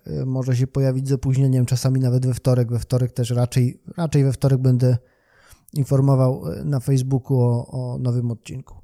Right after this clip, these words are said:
Tyle ogłoszeń, tyle podziękowań. Przejdźmy do przeglądu wydarzeń. W ostatnim tygodniu zdarzyło się kilka ważnych rzeczy,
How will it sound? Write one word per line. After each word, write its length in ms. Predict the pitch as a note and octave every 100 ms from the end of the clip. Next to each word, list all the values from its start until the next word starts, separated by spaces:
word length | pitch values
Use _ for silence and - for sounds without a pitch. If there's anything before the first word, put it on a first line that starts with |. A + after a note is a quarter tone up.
| _ _ _ _
Tyle 220 | G3+ F#3+
ogłoszeń, 600 | F3 D#3+ E3 E3 D#3 D3+ C#3+ - G3 -
tyle 200 | D3 D3
podziękowań. 720 | D3 C#3+ C#3+ C#3+ C3 C3 B2+
Przejdźmy 460 | - C#3+ C3+ C#3 C3
do 160 | C3
przeglądu 460 | B2 C#3+ C#3 C#3 C3+
wydarzeń. 520 | C3+ C3 A#2+ B2 C#3
W 60 | C3
ostatnim 380 | - B2+ -
tygodniu 580 | B2+ C#3 C#3 C3+ C3 B2+ - _ -
zdarzyło 400 | C#3+ C#3+ C#3 D#3
się 100 | C3+
kilka 300 | C#3+ D3+ D3+
ważnych 320 | C3+ C3 C3+
rzeczy, 400 | B2+ A#2+ C3+ D#3